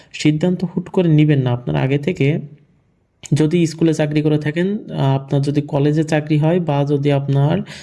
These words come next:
মাদ্রাসায় চাকরি হয় সপ্তম গণবিজ্ঞপ্তিতে, আপনারা আগে থেকে স্কুলের ইনডেক্সটা ক্যান্সেল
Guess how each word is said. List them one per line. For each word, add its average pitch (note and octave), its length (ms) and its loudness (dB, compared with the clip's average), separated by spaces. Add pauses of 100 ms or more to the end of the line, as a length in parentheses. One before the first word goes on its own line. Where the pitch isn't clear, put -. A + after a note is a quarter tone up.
(280)
মাদ্রাসায় D3+ 500 2
চাকরি C#3+ 360 0
হয় C#3+ 300 2
সপ্তম C#3+ 380 0
গণবিজ্ঞপ্তিতে, C#3 720 0
আপনারা D3+ 320 -2
আগে C3+ 180 0
থেকে D3 360 0
স্কুলের D3 300 0
ইনডেক্সটা C#3+ 520 2
ক্যান্সেল C#3 460 0